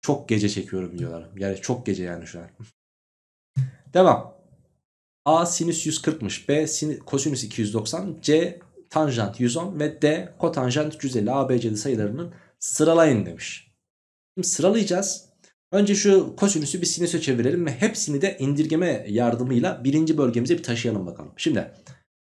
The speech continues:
A sayısı neydi? Sinüs yüz kırk. Ben bu sinüs yüz kırkı yüz seksen eksi kırk diye yazabilirim. Bu da sevgili gençler tabii ki sinüs kırka eşit olacaktır. Daha sonrasında B'ye bakalım. Kosinüs iki yüz doksandı. Ben bu kosinüs iki yüz doksanı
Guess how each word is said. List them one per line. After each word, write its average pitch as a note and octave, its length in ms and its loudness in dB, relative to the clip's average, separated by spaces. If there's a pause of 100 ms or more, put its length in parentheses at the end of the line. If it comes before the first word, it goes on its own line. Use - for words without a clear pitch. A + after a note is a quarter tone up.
(100)
A F3 180 2
sayısı E3 340 0
neydi? C#3+ 220 -2
Sinüs D3 400 -4
yüz B2+ 200 -4
kırk. - 280 -8
Ben D3 180 -2
bu D3 40 -2
sinüs D3 340 -6
yüz D#3 160 -4
kırkı A#2+ 300 -6
yüz C#3+ 320 -4
seksen D3 320 -4
eksi C#3 260 -8
kırk - 200 -10
diye G2+ 160 0
yazabilirim. D#3+ 600 -2 (340)
Bu D#3+ 60 -8
da D#3 60 0
sevgili C#3+ 360 -2
gençler B2 520 -4 (200)
tabii G#2+ 180 -6
ki F3 100 -6
sinüs C3 320 -6
kırka A2+ 320 -4
eşit A#2 200 -4
olacaktır. E2+ 720 -8 (1000)
Daha F#3 160 6
sonrasında D3+ 720 0 (280)
B'ye B2+ 220 8
bakalım. - 380 0 (360)
Kosinüs E3+ 360 2
iki C#3+ 180 -2
yüz D#3 100 2
doksandı. D#3 640 -2
Ben D#3 200 0
bu D#3+ 140 -4
kosinüs D#3 400 -4
iki C#3+ 180 -4
yüz D3 140 0
doksanı E3+ 500 0